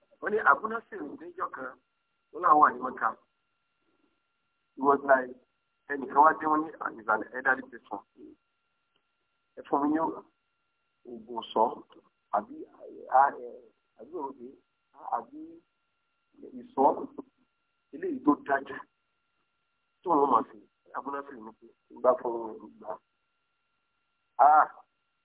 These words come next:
kí ló tún ní gbà? Irú ni yóò bọ̀ ní nǹkan là ní gbà.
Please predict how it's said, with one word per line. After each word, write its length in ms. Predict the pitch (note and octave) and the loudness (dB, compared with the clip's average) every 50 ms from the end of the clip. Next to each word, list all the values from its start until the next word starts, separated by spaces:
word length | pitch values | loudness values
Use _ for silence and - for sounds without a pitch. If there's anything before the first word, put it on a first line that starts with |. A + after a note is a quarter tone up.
| _ _ _ | _ _ _
kí 120 | _ _ | _ _
ló 100 | G#3 A3 | -14 -14
tún 200 | - - A3 G3+ E3 | -8 -4 0 4 4
ní 120 | D3+ F3 G#3 | 4 4 4
gbà? 220 | D#3 C#3 C3+ C3 C#3+ - - - - _ _ _ _ _ _ _ _ _ _ _ _ _ _ _ _ _ _ _ _ _ _ _ _ - | 4 6 8 8 8 8 4 -2 -20 _ _ _ _ _ _ _ _ _ _ _ _ _ _ _ _ _ _ _ _ _ _ _ _ -18
Irú 160 | - - - A3 | -8 -4 -4 -2
ni 100 | G#3+ G#3 | 0 2
yóò 180 | G3+ G#3+ A3 A3 | 2 4 4 6
bọ̀ 160 | - E3+ D#3+ | 8 8 8
ní 100 | E3 - E3 | 8 6 0
nǹkan 180 | D3+ D3+ D3 | -2 -2 0
là 80 | C#3+ C3+ | 0 0
ní 120 | B2 C#3 D3+ | -2 -4 -8
gbà. 160 | C3 A#2 G#2+ | -6 -4 -4